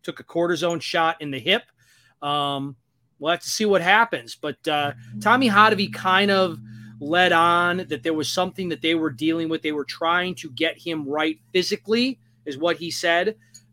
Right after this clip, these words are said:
in between the starts. That, so there was something physically wrong with him. He was overcompensating. Um, I wonder if it was him. I wonder if it was the Cubs pushing him to get to at least through the trade deadline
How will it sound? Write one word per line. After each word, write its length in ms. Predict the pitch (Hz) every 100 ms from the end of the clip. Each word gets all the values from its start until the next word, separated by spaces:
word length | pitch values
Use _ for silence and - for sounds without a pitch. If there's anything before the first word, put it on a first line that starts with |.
| -
in 180 | 180 208
between 500 | 196 - 202 196 202
the 60 |
starts. 600 | 170 - 185 196 240 - - _
That, 140 | 147 160 -
so 160 | -
there 100 | 160
was 140 | 147 -
something 340 | 180 165 156 -
physically 460 | 190 165 180 180 165
wrong 300 | 156 165 170
with 160 | 175
him. 180 | 208 240 - - _
He 80 | 170
was 180 | 160 185
overcompensating. 1300 | 175 175 180 - - 180 180 202 - 220 233 247 269 - _ _ _ -
Um, 240 | 160 165 165
I 80 | 165
wonder 760 | 156 180 202 208 208 208 208 _ _
if 160 | 165 151
it 100 | 180
was 240 | 170 151
him. 460 | - 185 196 220 247
I 100 | 180
wonder 280 | 160 165 160
if 100 | 151
it 80 | 151
was 160 | 135
the 80 | 139
Cubs 540 | - 185 185 190 185 - - _ _
pushing 580 | - 233 240 - 254 226
him 360 | 233 240 247
to 120 | -
get 340 | 175 180 196 -
to 500 | - 208 214 214 208 _ _ _ _ _ -
at 80 | 175
least 300 | 196 165 -
through 220 | 208 220
the 80 | 202
trade 360 | - 208 208
deadline 680 | 196 214 208 208 214 233 233